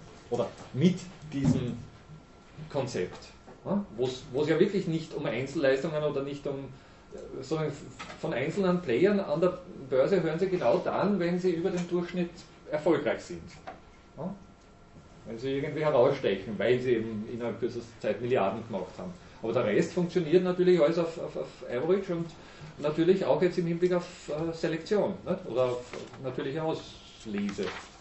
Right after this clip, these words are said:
Diejenigen, die halt einfach nicht, äh,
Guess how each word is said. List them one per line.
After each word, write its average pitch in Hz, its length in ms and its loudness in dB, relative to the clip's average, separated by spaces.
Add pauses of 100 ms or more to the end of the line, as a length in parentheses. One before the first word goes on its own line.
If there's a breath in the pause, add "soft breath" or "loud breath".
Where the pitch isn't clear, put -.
(480)
Diejenigen, 170 520 2
die 165 120 2
halt 165 180 2
einfach 139 380 0 (720)
nicht, 143 300 -2 (800 loud breath)
äh, 151 240 8